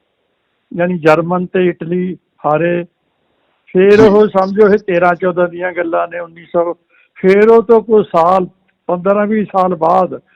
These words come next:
Speaker 1: ਉੱਨੀ ਸੌ ਇਕੱਤੀ ਬੱਤੀ 'ਚ ਫਿਰ ਜੰਗ ਲੜੀ ਗਈ। ਇਹ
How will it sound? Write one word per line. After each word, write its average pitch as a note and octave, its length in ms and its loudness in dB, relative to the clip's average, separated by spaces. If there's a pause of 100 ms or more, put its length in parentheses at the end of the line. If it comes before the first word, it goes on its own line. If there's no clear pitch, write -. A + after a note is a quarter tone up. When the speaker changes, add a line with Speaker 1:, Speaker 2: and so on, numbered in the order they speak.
(220)
Speaker 1:
ਉੱਨੀ F#3+ 340 -4
ਸੌ G3 200 -2
ਇਕੱਤੀ G3 480 -6
ਬੱਤੀ F#3 340 -4
'ਚ F#3 80 -4
ਫਿਰ E3 340 -6
ਜੰਗ D#3 260 -6
ਲੜੀ D#3+ 380 -8
ਗਈ। D#3 220 -12 (640)
ਇਹ F#3 360 2